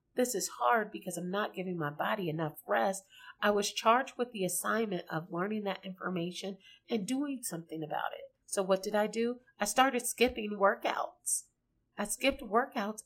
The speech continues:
as so that I may be able to accommodate for the crazy schedule and get more rest. Do I want to skip the workout? No. But is it benefiting me to still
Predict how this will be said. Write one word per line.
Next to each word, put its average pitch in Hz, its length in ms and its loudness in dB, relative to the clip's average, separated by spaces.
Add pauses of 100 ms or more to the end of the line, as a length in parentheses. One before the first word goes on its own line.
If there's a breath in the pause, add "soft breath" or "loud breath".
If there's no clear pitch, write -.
as 202 320 2
so 220 140 2
that 202 360 0
I 185 120 -2
may 175 260 0
be 185 260 -2
able 170 200 -2
to 165 180 0
accommodate 202 680 -2
for 151 100 -4
the 151 80 -6
crazy 156 440 -4
schedule 147 640 -2 (380 soft breath)
and 175 320 -4
get 196 360 -2 (240)
more 151 640 -2 (180)
rest. 180 640 -2 (320)
Do 202 120 2
I 170 80 6
want 160 300 2
to 226 60 -2
skip - 280 -6
the 254 80 -4
workout? 254 500 -4 (160)
No. 156 520 -2 (340 soft breath)
But 185 160 2
is 170 220 0
it 165 260 0 (760)
benefiting 233 600 2
me 247 320 -4
to 170 180 0
still 180 420 -2